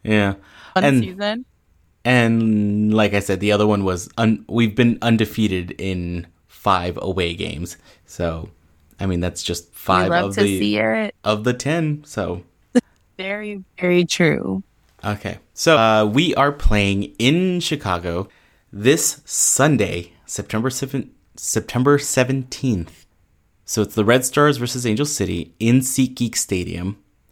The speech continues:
Speaker 1: at three P M L A time, local time. Of course,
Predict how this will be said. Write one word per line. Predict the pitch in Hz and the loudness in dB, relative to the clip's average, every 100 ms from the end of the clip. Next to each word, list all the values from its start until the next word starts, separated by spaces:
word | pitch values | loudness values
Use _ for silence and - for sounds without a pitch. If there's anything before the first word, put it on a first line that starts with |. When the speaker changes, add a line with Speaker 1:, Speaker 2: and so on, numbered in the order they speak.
| _ - | _ -4
Speaker 1:
at | 104 123 - - _ _ | -2 -2 -6 -16 _ _
three | - 110 147 | -4 0 0
P | 147 156 143 - | 0 -2 0 0
M | 104 104 101 101 | 0 0 0 -2
L | 95 98 | -4 -4
A | 95 95 | -2 -4
time, | - 80 64 73 | -6 -12 -12 -4
local | 95 - 78 | -4 -4 -6
time. | - 71 53 - - _ _ _ _ _ _ _ _ | -8 -10 -12 -14 -16 _ _ _ _ _ _ _ _
Of | 98 - | -6 0
course, | 110 113 120 - | 4 4 4 -2